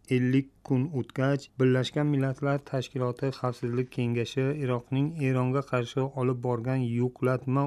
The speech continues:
urushi jarayonida kimyoviy qurollarning ishlatilgani haqida olti yuz o'n ikkinchi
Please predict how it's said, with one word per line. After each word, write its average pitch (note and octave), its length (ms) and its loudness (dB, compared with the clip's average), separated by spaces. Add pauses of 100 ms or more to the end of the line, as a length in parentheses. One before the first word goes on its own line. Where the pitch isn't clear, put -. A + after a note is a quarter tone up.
(120)
urushi B2 420 0
jarayonida A#2 760 0 (220)
kimyoviy C3 520 4 (100)
qurollarning B2+ 680 4 (140)
ishlatilgani B2 960 0
haqida A#2+ 420 0 (340)
olti B2+ 280 4
yuz C#3+ 180 2
o'n D3 400 4 (140)
ikkinchi C#3 520 2